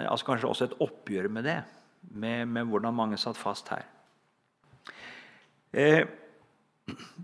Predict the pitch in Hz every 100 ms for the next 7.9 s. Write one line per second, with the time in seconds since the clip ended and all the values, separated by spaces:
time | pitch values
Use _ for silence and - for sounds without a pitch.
0 | - - 143 170 180 196 185 - 196 165
1 | - 165 180 160 127 - - 139 143 143
2 | 151 160 123 139 139 156 110 104 101 107
3 | 101 120 143 147 156 143 127 143 143 127
4 | 117 95 92 76 64 - _ - - -
5 | - - - _ - 147 151 135 151 151
6 | 165 - 139 156 139 147 175 147 143 143
7 | 143 127 131 131 135 135 - 151 190